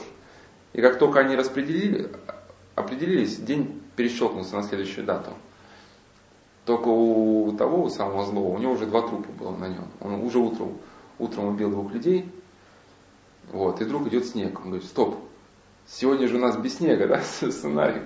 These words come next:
Какое сегодня число?» Смотрит на часы, а там уже дата новая. А у него уже два трупа, то есть все уже по-настоящему.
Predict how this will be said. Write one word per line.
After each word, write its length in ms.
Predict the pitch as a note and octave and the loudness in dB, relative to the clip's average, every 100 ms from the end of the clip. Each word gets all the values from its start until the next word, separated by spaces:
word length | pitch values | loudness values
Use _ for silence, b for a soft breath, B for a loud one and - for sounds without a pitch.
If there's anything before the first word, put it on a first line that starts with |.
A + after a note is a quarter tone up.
| B - | B 4
Какое 260 | D3 F#3+ | 8 10
сегодня 160 | - E3 | 8 2
число?» 460 | E3 D#3+ A#2 - B B B - | -2 4 4 4 B B B -10
Смотрит 380 | D#3+ D3+ B2+ A#2+ | 4 6 8 4
на 120 | B2 | 0
часы, 360 | C3 C3+ G#3 | -2 -4 2
а 100 | A2+ | 4
там 240 | G#2+ C#3 B2+ | 6 4 4
уже 160 | A2+ | 2
дата 340 | A2 A#2+ B2 B2 | 6 8 8 6
новая. 460 | B2 A2+ F#2 F2 - B B B B - | 4 4 4 0 -6 B B B B 0
А 120 | A2+ | 2
у 60 | |
него 140 | C3+ C#3 | 4 4
уже 100 | B2+ | 6
два 200 | A#2+ B2 | 6 6
трупа, 300 | E3+ E3+ G#2+ | 4 2 0
то 120 | A2 | -2
есть 180 | G#2+ - | -4 0
все 120 | C3 | 2
уже 140 | A#2 | 2
по-настоящему. 800 | A2 A2+ A2 B2 A#2 F#2+ - - | 0 -2 0 4 4 4 -4 -10